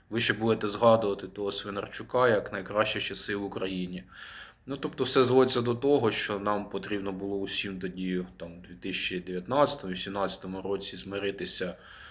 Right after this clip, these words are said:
е, з тим, що відбувається за президентства Порошенка, різноманітні ці скандали,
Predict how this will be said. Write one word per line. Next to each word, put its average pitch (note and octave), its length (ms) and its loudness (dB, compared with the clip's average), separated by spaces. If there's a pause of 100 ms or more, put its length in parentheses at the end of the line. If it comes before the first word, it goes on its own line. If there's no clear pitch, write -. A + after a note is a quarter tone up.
(280)
е, F2+ 180 -2
з - 140 -2
тим, A2+ 280 2
що - 180 2
відбувається G2 760 4
за F#2+ 140 0
президентства G2+ 640 -4
Порошенка, B2+ 720 2
різноманітні G2 720 -6
ці F#2 160 -10
скандали, B2+ 800 4